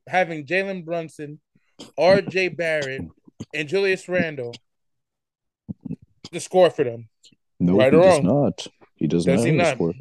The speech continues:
Speaker 1: Okay. Blocks per game. How many blocks does Mitchell Robinson average? One point five a game, Adam. Two. My third of all.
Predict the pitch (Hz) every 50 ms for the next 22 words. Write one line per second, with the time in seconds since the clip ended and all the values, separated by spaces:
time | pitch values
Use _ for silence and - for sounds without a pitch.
0 | - - 143 160 160 - 214 202 127 120 123 123 _ _ _ _ _ _ _ _
1 | _ _ _ _ _ _ _ _ _ _ _ _ _ _ _ - 151 131 151 180
2 | 220 226 226 180 147 139 - - 165 160 143 143 143 135 131 135 131 127 _ _
3 | _ _ _ _ _ _ _ _ _ _ _ _ _ _ _ _ _ _ _ _
4 | _ _ _ _ _ _ _ _ _ _ - 165 202 202 208 208 214 185 156 196
5 | 233 254 233 196 160 147 - - - 170 156 123 127 160 175 170 - 156 147 139
6 | 135 123 123 - 131 123 - 123 120 113 - - 120 - - - 123 135 143 151
7 | 156 - - 156 156 156 - 190 190 196 185 151 143 123 127 123 120 120 120 120
8 | 127 143 170 - _ _ _ _ _ _ _ _ _ _ _ _ _ _ _ _
9 | _ - - 320 311 262 165 123 117 - _ _ _ _ _ _ _ _ _ _
10 | _ _ _ _ _ _ _ - 151 139 131 139 - - 240 285 262 156 139 131
11 | 120 113 110 110 110 117 117